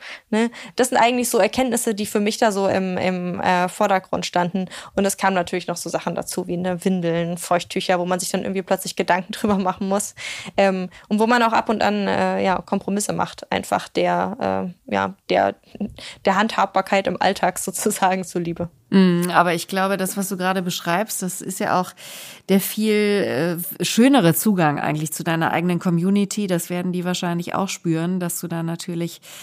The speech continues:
Speaker 2: ähm, das inzwischen auch aus anderen Blickwinkeln betrachtest. Also kann ich mir zumindest sehr gut vorstellen. Jetzt ist ja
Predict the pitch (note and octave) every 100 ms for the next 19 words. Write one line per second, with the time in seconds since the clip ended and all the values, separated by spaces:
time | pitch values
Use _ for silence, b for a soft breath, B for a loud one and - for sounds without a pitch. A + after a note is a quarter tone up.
0 | B B - E3+ E3 E3 E3 - - F3
1 | - F#3 F#3+ - D#3 - - F3 F3 E3
2 | D#3+ G#3 - D3 D3 D3 C#3 - C3+ C3
3 | C#3 C3 - - D3+ C#3+ D#3+ D#3 D#3 D3+
4 | E3 D#3 D3+ - C#3+ D#3 D3+ - E3 -
5 | C#3+ C#3 C#3 B B B B - E3 -
6 | C#4+ F4+ C#4